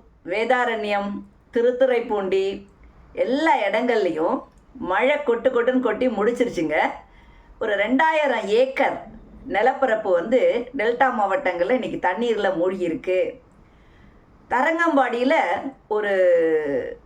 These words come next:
வீட்டோடைய செவர் இழிஞ்சு விழுந்திருக்கு. அப்புறம் ஜாம்பூனடையில பார்த்தீங்கன்னா, ஒரு தர்காவினுடைய அந்த குளத்தோடைய அந்த சுவர் வந்து விழுந்திருக்கு.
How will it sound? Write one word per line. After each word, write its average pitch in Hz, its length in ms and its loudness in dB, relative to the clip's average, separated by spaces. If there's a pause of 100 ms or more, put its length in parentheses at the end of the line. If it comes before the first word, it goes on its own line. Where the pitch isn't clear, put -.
வீட்டோடைய 196 720 0
செவர் 190 760 0
இழிஞ்சு 185 380 0
விழுந்திருக்கு. 170 680 0 (720)
அப்புறம் 190 260 -2
ஜாம்பூனடையில 220 920 2
பார்த்தீங்கன்னா, 208 420 0 (500)
ஒரு 175 220 0
தர்காவினுடைய 196 580 0
அந்த 165 280 0
குளத்தோடைய 220 540 2 (420)
அந்த 160 300 -2
சுவர் 208 300 0
வந்து 170 580 0
விழுந்திருக்கு. 165 560 -4